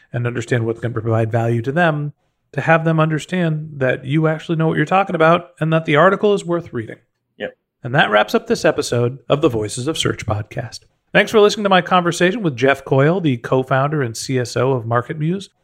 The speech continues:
Speaker 1: Join us again tomorrow when Jeff and I continue our conversation talking about cleaning up A I created S E O content. If you can't wait until our next episode and you'd like to learn more about Jeff, you can find a link to his LinkedIn profile in our show notes.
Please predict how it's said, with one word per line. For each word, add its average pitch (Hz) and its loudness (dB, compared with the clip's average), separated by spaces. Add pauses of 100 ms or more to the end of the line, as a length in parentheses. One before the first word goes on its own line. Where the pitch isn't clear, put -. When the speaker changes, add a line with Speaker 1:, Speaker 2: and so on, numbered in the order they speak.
(120)
Speaker 1:
Join 202 4
us 226 -2
again 226 -2
tomorrow 190 4
when 113 -4
Jeff 143 0
and 156 2
I 151 2
continue 156 -2
our 147 2
conversation 143 -2
talking 170 -2
about 139 -2
cleaning 202 -4
up 156 0 (320)
A 135 2
I 123 4
created 139 0
S 113 -8
E 123 0
O 104 -4
content. 110 -6 (340)
If 185 4
you 190 -8
can't 226 4
wait 202 2
until 202 4
our 190 6
next 180 0
episode 190 2
and 208 -6
you'd 139 -4
like 123 0
to 131 -6
learn 127 -2
more 127 2
about 131 0
Jeff, 139 -2
you 185 -10
can 170 -8
find 160 0
a 147 0
link 147 -4
to 160 -4
his 147 -2
LinkedIn 147 -4
profile 151 2
in 151 0
our 147 2
show 151 -2
notes. 175 -4